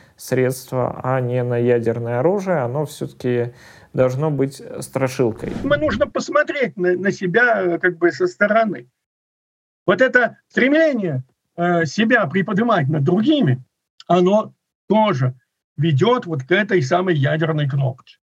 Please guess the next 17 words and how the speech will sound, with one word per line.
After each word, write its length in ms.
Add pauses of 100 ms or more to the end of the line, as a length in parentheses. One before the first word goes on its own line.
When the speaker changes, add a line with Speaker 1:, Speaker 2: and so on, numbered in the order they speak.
(160)
Speaker 2:
Мы 100
должны 360
понимать, 520
что 200
мы 200
все 460
сидим 560
на 200
одном 500
ботике 600
под 220
названием 720
Земля. 500 (540)
Маленькие, 640
с 80
ограниченными 640
ресурсами. 880